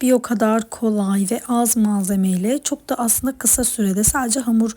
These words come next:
mayalanırken biraz bekliyoruz. Yoksa onun dışında hemen böyle şipşak hazırlayabileceğiniz bir tarif. Tadı da bir o kadar lezzetli oluyor.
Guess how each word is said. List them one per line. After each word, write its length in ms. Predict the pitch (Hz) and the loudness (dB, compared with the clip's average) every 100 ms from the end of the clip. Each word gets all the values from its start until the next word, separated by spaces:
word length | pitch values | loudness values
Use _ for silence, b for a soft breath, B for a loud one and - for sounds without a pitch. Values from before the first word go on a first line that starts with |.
| B B B B | B B B B
mayalanırken 920 | 233 233 226 233 240 240 - 202 185 | 2 4 4 4 2 0 0 0 0
biraz 300 | 190 196 190 | 0 0 0
bekliyoruz. 680 | 247 233 262 262 254 247 262 | -2 0 0 0 0 0 -2
Yoksa 220 | 240 - | -2 -2
onun 380 | 240 233 220 202 | 0 2 2 2
dışında 580 | 214 - 196 190 254 294 B B B B | 0 0 0 0 0 -4 B B B B
hemen 500 | - 254 226 254 285 | 2 4 6 4 4
böyle 180 | 226 226 | 2 4
şipşak 520 | - 240 - 247 247 | 2 2 0 0 0
hazırlayabileceğiniz 1000 | 233 214 208 214 202 202 202 196 190 170 | 0 2 4 2 2 2 2 2 2 0
bir 80 | 196 | -4
tarif. 520 | - 240 240 247 254 - B B B B | -2 2 4 4 2 -2 B B B B
Tadı 240 | - 240 214 | 0 2 2
da 140 | 202 | 0
bir 80 | 220 | 2
o 80 | 233 | 2
kadar 340 | 220 202 190 | 0 0 0
lezzetli 560 | 196 214 240 226 - 254 | 2 2 2 0 0 0
oluyor. 460 | 247 240 247 254 | 0 2 0 -2